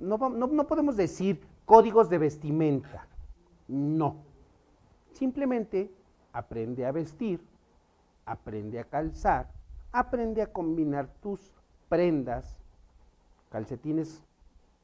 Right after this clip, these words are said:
calzones, camisetas, camisas, sacos y pantalones. ¿Para qué? Para que puedas comunicar, para que tú puedas expresar,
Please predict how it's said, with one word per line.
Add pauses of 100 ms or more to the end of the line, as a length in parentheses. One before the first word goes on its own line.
(140)
calzones,
camisetas, (600)
camisas, (640)
sacos
y
pantalones. (640)
¿Para
qué? (1300)
Para
que
puedas (360)
comunicar, (400)
para
que
tú
puedas (1160)
expresar,